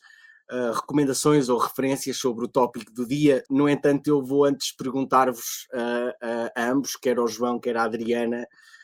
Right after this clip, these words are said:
hum, se têm, ah, conselhos, ah,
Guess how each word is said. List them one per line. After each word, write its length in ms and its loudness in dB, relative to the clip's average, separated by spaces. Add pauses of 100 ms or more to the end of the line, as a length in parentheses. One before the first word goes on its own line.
(300)
hum, 480 -2 (400)
se 300 -4
têm, 580 0 (240)
ah, 240 -2
conselhos, 720 0 (840)
ah, 360 0